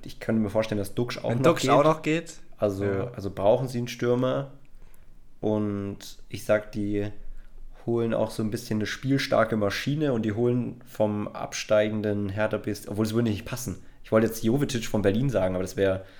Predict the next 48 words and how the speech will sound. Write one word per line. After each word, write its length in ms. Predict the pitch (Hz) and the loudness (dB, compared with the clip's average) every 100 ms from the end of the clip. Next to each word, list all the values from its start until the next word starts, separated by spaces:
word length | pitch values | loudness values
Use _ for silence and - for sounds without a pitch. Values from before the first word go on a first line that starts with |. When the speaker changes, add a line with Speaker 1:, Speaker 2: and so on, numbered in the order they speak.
| - - - - - | -20 -20 -20 -20 -14
Speaker 1:
das 200 | 95 95 | -12 -2
wär 120 | 98 | 0
irgendwie, 640 | 104 107 101 101 98 98 95 98 - - - | 0 0 0 0 0 0 -2 -8 -20 -20 -14
das 140 | 98 | -4
wär 100 | 98 | -2
ein 60 | 98 | 0
bisschen 320 | 101 - 95 | -2 -4 -6
zu 280 | - 131 113 | -4 -4 0
wild 180 | 98 95 | -2 -2
schon 220 | 95 95 | -4 -4
wieder. 260 | 95 92 - - - - - - - - - - - - - - - _ _ - | -4 -4 -6 -16 -20 -20 -20 -20 -20 -20 -20 -20 -20 -20 -20 -20 -20 _ _ -12
Speaker 2:
Ja, 220 | 98 95 | -8 -6
aber 320 | 95 110 110 95 | -2 0 0 -2
kann 160 | 110 | 0
man 100 | 117 | 0
schon 160 | 110 107 | 0 -2
sagen. 460 | 104 104 117 101 - - | 2 4 4 0 -10 -8
Muss 120 | 117 | 2
ja 100 | 127 | 2
nicht 480 | 120 117 - 113 95 | 2 -2 -8 -12 -10
so 180 | - 110 | -4 -2
realistisch 500 | 107 101 104 - 101 | 0 0 -4 -6 -8
sein. 300 | - 101 95 - - - _ - - - - - | -6 -8 -8 -14 -20 -20 _ -20 -20 -20 -20 2
Speaker 1:
Ja, 160 | 113 | 6
okay, 160 | 117 135 | 6 8
dann, 320 | 120 113 110 | 6 6 4
dann 160 | 113 113 | 4 6
schau 160 | 127 | 6
ich 60 | 131 | 6
mal, 100 | 123 | 4
was 120 | 117 | 2
du 60 | 127 | 2
in 60 | 110 | 4
der 80 | |
Hauptstadt 300 | 110 123 123 | 4 4 2
machst. 240 | 117 120 - | 0 -2 -4
Ich 80 | 107 | 0
sag, 160 | 113 | 0
sie 60 | 117 | 2
holen 140 | 113 | 0
Stefan 340 | 110 117 117 110 | 0 0 0 0
Jovetic 400 | 113 120 117 110 | 0 -2 -4 -6
von 420 | - 104 101 101 98 98 | -2 -2 0 -2 -4 -4
Hertha 220 | 110 107 | -2 -2
B 100 | 98 | -2
S 140 | 98 - | -4 -4
C 160 | 110 | -6
Berlin. 320 | 98 98 104 | -2 -2 -4